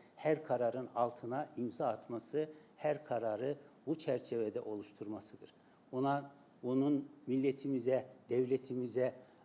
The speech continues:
millet, e, yargıdan adalet bekleyen insanlarımıza çok büyük bir katkı sunacağına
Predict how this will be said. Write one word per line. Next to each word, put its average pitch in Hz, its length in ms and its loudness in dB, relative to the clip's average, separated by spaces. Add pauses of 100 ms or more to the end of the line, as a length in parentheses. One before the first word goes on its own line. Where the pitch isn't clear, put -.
(200)
millet, 131 500 0
e, 139 40 0
yargıdan 127 760 4
adalet 127 540 0
bekleyen 127 400 -2
insanlarımıza 123 1000 -2 (280)
çok 156 380 0
büyük 156 340 -2
bir 123 200 -6
katkı 131 520 -2 (140)
sunacağına 131 640 0